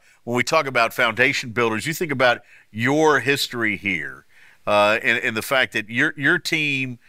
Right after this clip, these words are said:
was the first one to qualify for the N C double A tournament, right? As far as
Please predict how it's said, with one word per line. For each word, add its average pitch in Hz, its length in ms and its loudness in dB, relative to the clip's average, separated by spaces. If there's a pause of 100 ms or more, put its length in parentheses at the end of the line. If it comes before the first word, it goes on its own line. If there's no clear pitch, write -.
(340)
was 110 160 -2
the 120 80 -2
first - 440 -2
one 127 340 -2
to - 100 -10
qualify 127 540 0
for 113 120 -10
the 107 80 -8
N 104 80 -6
C - 100 -8
double 101 160 -4
A 92 60 -6
tournament, 95 320 -8
right? 92 160 -4
As 95 80 -10
far 110 220 -2
as 95 120 -10